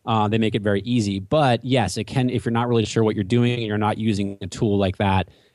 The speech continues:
it can get a little bit more, you know, a little bit more challenging. But you really do need, if you're gonna be tr-, if you're gonna be looking to get conversions, you have to have this pixel place so you can track, you know, the effectiveness of your campaign. And again,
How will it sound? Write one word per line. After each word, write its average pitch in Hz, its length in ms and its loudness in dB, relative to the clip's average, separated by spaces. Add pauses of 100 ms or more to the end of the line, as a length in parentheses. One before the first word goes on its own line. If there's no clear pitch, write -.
it - 160 -6
can 202 260 0
get 156 140 2
a - 20 4
little 113 240 2
bit 117 100 -4
more, 107 500 0
you 120 80 -4
know, 95 200 -2 (220)
a - 40 -14
little 123 160 2
bit 110 100 2
more 110 140 0
challenging. 101 520 -2
But 113 140 -2
you 123 120 0
really 156 540 2
do 123 240 2
need, 113 180 2
if 92 140 -2
you're 113 80 2
gonna 160 120 0
be 160 120 2
tr-, - 180 -4
if 127 140 0
you're 127 80 0
gonna 160 140 2
be 147 100 2
looking 135 260 2
to 117 80 0
get 113 240 2 (300)
conversions, 120 680 0
you 113 60 -8
have - 480 -6
to 156 100 -6
have 143 320 -4
this 120 160 0
pixel 117 400 -2
place 131 320 0
so - 80 -4
you 120 160 0
can 120 160 0
track, 113 540 -2 (460)
you 139 80 0
know, 123 80 2
the 113 100 2
effectiveness 110 540 0
of 107 100 0
your 101 80 0
campaign. 101 560 -6 (440)
And 113 280 2
again, 123 400 0